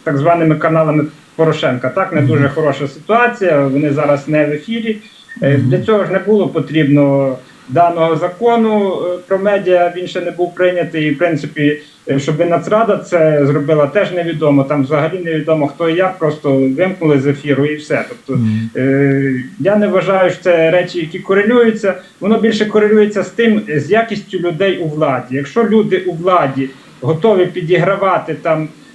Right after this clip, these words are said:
Speaker 1: е, ну, таким не дуже, е, законним штукам, як тиск на змі, то воно буде завжди. Який би не був ідеальний закон, який би не був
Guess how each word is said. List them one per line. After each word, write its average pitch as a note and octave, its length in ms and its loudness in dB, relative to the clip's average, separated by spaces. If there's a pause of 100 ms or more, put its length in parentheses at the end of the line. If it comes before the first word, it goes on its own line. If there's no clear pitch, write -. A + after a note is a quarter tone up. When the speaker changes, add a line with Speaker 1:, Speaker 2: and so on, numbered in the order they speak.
Speaker 1:
е, C3 220 -6
ну, F3 80 0
таким F3+ 360 -2
не F#3+ 60 -2
дуже, F3+ 300 0
е, E3 360 2
законним F#3+ 540 -2
штукам, C4+ 460 -2
як D#3+ 400 -4
тиск D#3+ 320 -2
на D#3 120 0
змі, E3 240 -4
то F#3+ 120 -4
воно A3+ 180 4
буде A3+ 260 2
завжди. E3+ 380 0
Який F3+ 220 0
би G#3+ 120 2
не G#3+ 120 6
був A#3+ 220 0
ідеальний A3 500 0
закон, E3 420 -4
який D#3 240 -2
би G3+ 120 0
не G#3 120 2
був A3+ 320 0